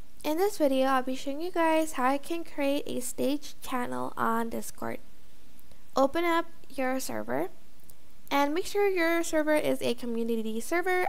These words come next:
I showed you how you can do that on my previous video. Like,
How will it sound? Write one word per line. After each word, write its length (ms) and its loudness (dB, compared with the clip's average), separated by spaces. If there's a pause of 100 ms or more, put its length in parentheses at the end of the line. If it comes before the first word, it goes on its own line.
I 340 6
showed 260 -2
you 60 -2
how 120 2
you 120 0
can 400 -4 (340)
do 120 -2
that 320 4 (320)
on 400 0 (600)
my 340 2
previous 440 0
video. 560 4 (320)
Like, 320 -2